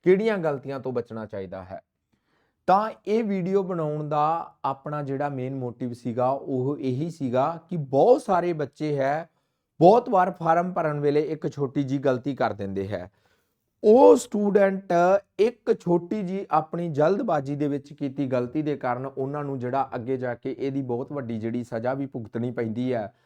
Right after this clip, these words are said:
ਤੇ ਬਹੁਤ ਸਾਰੀਆਂ ਗੱਲਾਂ ਹੈ ਜਿਹੜੀਆਂ ਬੱਚੇ ਇਹਦੇ ਵਿੱਚ ਕਾਮਨ ਮਿਸਟੇਕ ਇੱਕ ਕਰਦੇ ਹੈ।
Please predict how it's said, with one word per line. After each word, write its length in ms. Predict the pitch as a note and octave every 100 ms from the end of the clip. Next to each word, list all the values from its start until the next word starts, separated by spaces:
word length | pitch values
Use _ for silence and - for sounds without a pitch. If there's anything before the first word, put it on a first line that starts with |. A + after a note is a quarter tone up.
| _ _ _
ਤੇ 340 | G3 A3+ A3 -
ਬਹੁਤ 260 | E3 G#3 C4
ਸਾਰੀਆਂ 360 | G#3+ G3+ G3+
ਗੱਲਾਂ 280 | F3+ E3+ F3
ਹੈ 140 | E3 E3
ਜਿਹੜੀਆਂ 340 | D#3+ D#3+ E3+
ਬੱਚੇ 280 | D3 C#3 D#3
ਇਹਦੇ 260 | C#3 D3 D3+
ਵਿੱਚ 240 | C3+ C#3+
ਕਾਮਨ 540 | C#3 F3+ G3+ A#3 B3
ਮਿਸਟੇਕ 560 | G#3 D#3+ D#3 E3 D#3 D#3
ਇੱਕ 280 | - D3+ D#3
ਕਰਦੇ 400 | C3 G#2+ F2+ F#2
ਹੈ। 200 | G2